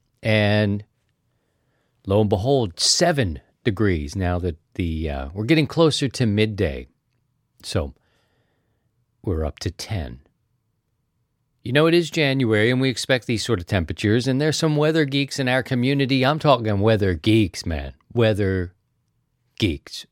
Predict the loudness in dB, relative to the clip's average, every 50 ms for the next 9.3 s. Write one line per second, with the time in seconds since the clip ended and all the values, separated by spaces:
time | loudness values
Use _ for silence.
0 | _ _ -4 -4 -2 0 -2 -2 -2 -4 -4 -2 -2 0 0 2 2 4 4 4
1 | 4 2 2 0 -2 -4 -4 0 2 2 2 0 -2 -4 -10 -8 -4 -2 0 2
2 | 2 2 2 0 -2 -6 _ _ _ _ _ _ _ _ _ _ _ _ _ _
3 | _ _ _ _ _ _ _ _ _ _ _ _ _ _ 0 0 2 4 4 4
4 | 4 2 2 0 0 -2 -2 -2 -4 -6 -6 -6 -8 -8 -8 -4 -2 0 2 2
5 | 0 0 -2 -4 -2 -2 -2 -2 -2 -2 0 0 0 0 0 -2 -4 -4 -2 0
6 | 2 4 4 4 4 4 4 2 2 2 2 0 0 0 0 -2 -2 0 0 2
7 | 2 2 2 2 2 0 0 -2 -6 -8 -10 -12 _ _ _ _ _ _ _ _
8 | _ _ _ _ _ _ 0 0 2 4 2 2 2 2 2 2 2 2 2 2
9 | 2 0 -2 -6 -10